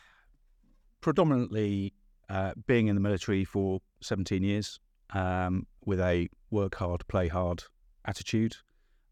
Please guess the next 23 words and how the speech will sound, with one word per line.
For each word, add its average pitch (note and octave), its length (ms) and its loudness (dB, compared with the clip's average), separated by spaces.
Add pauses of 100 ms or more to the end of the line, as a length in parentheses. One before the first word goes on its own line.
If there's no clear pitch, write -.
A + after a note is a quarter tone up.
Um, F#2 680 0 (580)
very A#2+ 320 2
much, G2+ 420 -4 (240)
I G#2+ 60 -6
think A#2+ 160 0
it's - 160 -2
getting G2+ 260 0
less A2 200 0
so, B2 260 0
but, A2 200 -2 (120)
but G2 200 -2
certainly, G2+ 640 0 (560)
uh, G2+ 200 -6
during G#2+ 560 2
my A#2+ 220 2
time F#2+ 300 -2
in F#2 60 0
the F#2 80 0
military, F#2 600 -2 (220)
uh, F#2+ 300 -4 (560)
it, A2 140 -10 (100)
it B2 160 -4
was, G#2 280 -4